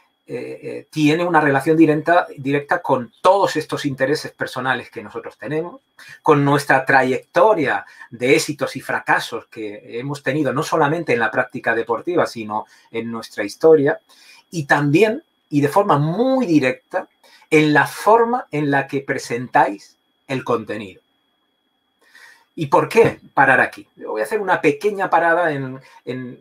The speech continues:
en haceros conscientes de la importancia que tiene para no solamente el educador, no solamente para el instructor de acondicionamiento físico,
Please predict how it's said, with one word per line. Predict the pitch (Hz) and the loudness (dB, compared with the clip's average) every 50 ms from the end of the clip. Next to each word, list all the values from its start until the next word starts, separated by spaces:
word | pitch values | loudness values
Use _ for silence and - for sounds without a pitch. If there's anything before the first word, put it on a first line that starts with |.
| - 147 | -18 -14
en | 143 135 135 | -6 -4 -4
haceros | 131 - - 175 - - - | -4 -2 -2 -2 -2 -2 -2
conscientes | - - 185 143 - 175 175 175 175 165 170 170 175 175 - _ _ _ _ - | -2 -2 -2 -2 -2 -4 -2 -2 -2 -2 -2 -2 -4 -4 -6 _ _ _ _ -16
de | 127 120 127 131 135 135 135 - _ _ _ _ _ _ _ _ _ | -4 0 2 2 2 2 0 -4 _ _ _ _ _ _ _ _ _
la | 170 151 139 | 0 2 4
importancia | 139 151 147 139 151 139 131 131 - - 208 226 226 214 - - 220 226 - _ | 4 4 4 4 4 4 2 4 2 2 2 2 0 -4 -6 -6 -8 -8 -10 _
que | - 151 135 | -2 -2 -2
tiene | 135 - 180 190 185 170 143 120 - _ _ _ _ _ _ _ _ _ _ _ _ _ _ _ | 0 -2 -2 -2 -2 -2 -4 -6 -10 _ _ _ _ _ _ _ _ _ _ _ _ _ _ _
para | - 196 208 220 214 208 202 185 185 - - | 4 6 6 6 6 6 6 4 4 0 -2
no | 151 160 208 - | -4 -2 -2 -2
solamente | - 202 180 175 151 156 156 143 156 | 0 0 2 2 2 0 -2 -4 -4
el | 135 | -6
educador, | 131 127 123 113 - 131 117 123 127 127 120 117 | -6 -6 -8 -8 -6 -6 -4 -4 -4 -6 -6 -6
no | 127 165 | -6 -6
solamente | 190 - 190 180 170 160 151 143 151 | -6 -4 -4 -4 -4 -4 -4 -4 -4
para | - 127 110 127 | -4 -2 -2 -4
el | 127 | -4
instructor | 123 120 - - 117 - _ - 135 135 135 120 117 | -6 -8 -12 -14 -16 -16 _ -2 0 0 0 0 -2
de | 117 | -4
acondicionamiento | 110 120 117 113 107 - 113 113 113 120 123 123 107 - 117 | -6 -6 -8 -10 -10 -10 -8 -8 -8 -8 -8 -8 -8 -8 -8
físico, | - - 123 - - - - - - | -8 -8 -12 -12 -14 -12 -10 -10 -10